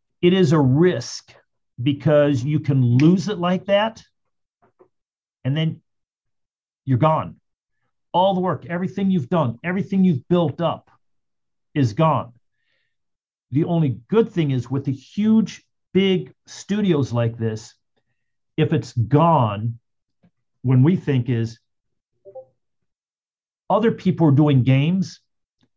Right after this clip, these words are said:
they have a tendency of doing a, not a game that's similar to the video game, but in a board game where we're trying to make it even better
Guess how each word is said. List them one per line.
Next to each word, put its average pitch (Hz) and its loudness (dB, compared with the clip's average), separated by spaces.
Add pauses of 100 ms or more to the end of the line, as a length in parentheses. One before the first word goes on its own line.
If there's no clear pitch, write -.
(420)
they 165 0
have 180 0
a 135 -6
tendency 180 0
of 131 0
doing 160 0
a, 123 -4 (960)
not 175 2
a 214 0
game 185 -2
that's 147 -4
similar 185 -2
to 135 -6
the 120 -2
video 156 0
game, 117 2
but 127 -6
in 135 0
a 127 4
board 139 2
game 113 -4
where 123 -2
we're 120 -2
trying 170 -4
to 143 -2
make 147 -6
it - -12
even 123 0
better 147 -2